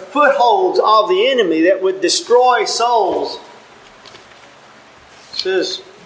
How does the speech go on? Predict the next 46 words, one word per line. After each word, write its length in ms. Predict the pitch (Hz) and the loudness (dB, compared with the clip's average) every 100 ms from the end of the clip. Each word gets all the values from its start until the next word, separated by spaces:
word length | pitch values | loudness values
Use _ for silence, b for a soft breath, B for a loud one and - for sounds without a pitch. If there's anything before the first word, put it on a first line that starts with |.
| - - - - | -20 -20 -20 -16
"The 40 | 147 | 0
weapons 380 | 190 233 415 | 4 4 2
of 80 | 185 | 0
our 200 | 185 190 | 2 2
warfare 520 | 185 202 196 196 190 | 2 0 0 0 0
are 40 | 170 | 0
not 200 | 196 190 | -2 -4
according 340 | - 190 175 | -6 -6 -4
to 80 | 170 | -4
the 80 | 170 | -6
flesh, 300 | - 247 233 - | 0 0 0 -2
but 100 | 262 | 2
they 120 | 220 | 2
are 120 | 180 | 4
mighty 420 | 262 - 226 202 | 2 2 0 -6
in 140 | 185 190 | -6 -2
God 380 | - 233 226 | 0 0 -2
for 80 | 160 | -6
pulling 320 | - 214 196 | -2 2 2
down 260 | 175 208 196 | 2 0 0
strongholds, 1000 | - 214 233 233 196 170 143 - - - - - - - - - - - - - - - | -2 -2 -2 0 0 0 -2 -10 -20 -20 -20 -20 -20 -20 -20 -20 -20 -20 -20 -20 -20 -14
casting 500 | 190 220 214 226 196 | -4 -2 0 -2 0
down 260 | 214 214 208 | 0 0 0
arguments, 840 | 226 254 175 160 - - - - - - - | 0 0 -2 -8 -10 -10 -8 -10 -16 -20 -14
and 80 | 165 | -2
every 220 | 208 196 | -2 0
high 360 | 180 202 233 220 | 0 0 0 -2
thing 200 | 226 208 | -6 -4
that 100 | 175 | -4
exalts 440 | 151 - 220 233 175 | -4 2 4 4 -2
itself 440 | - 214 202 - | -2 0 2 0
against 280 | 214 220 214 | 0 -2 -4
the 60 | |
knowledge 400 | 175 208 214 - | -4 0 0 -2
of 140 | - 240 | -6 -2
God, 300 | 247 220 190 | 0 0 -2
bringing 280 | 196 190 202 | -4 -4 -2
every 280 | 277 277 | 0 0
thought 360 | - 214 202 180 | 0 2 2 0
into 140 | 160 | -6
captivity 680 | - 185 170 - 190 147 151 | -6 -6 -4 -2 -2 -2 -6
to 60 | 156 | -8
the 120 | 160 | -6
obedience 440 | 156 170 160 139 | -2 -2 -4 -8
of 120 | - - | -12 -6
Christ." 420 | 170 143 - | -2 -2 -4